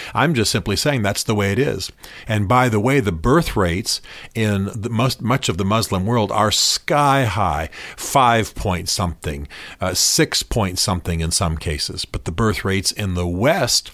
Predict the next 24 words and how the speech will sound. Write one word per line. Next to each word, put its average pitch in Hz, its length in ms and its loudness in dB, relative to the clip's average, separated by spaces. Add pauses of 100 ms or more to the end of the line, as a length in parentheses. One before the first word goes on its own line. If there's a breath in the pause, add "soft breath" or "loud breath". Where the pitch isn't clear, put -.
(140)
are 95 160 2
below 104 800 2 (400 soft breath)
two 104 200 0
point 82 340 -4
one. 82 400 -2 (220 loud breath)
Throughout 104 320 2
most 123 320 2
of 117 80 2
Europe, 139 340 6 (300 loud breath)
below 107 560 4
two 95 200 -2
point 87 300 -4
one. 82 240 -2
In 110 160 0
Italy, 160 420 2 (180 loud breath)
half 113 600 0 (340 soft breath)
the 98 120 -4
required 92 520 2
replacement 85 540 -4
number. 73 380 -4 (480 loud breath)
In, 92 160 -4 (120)
in 101 120 -2
some 120 260 0
countries, 143 580 0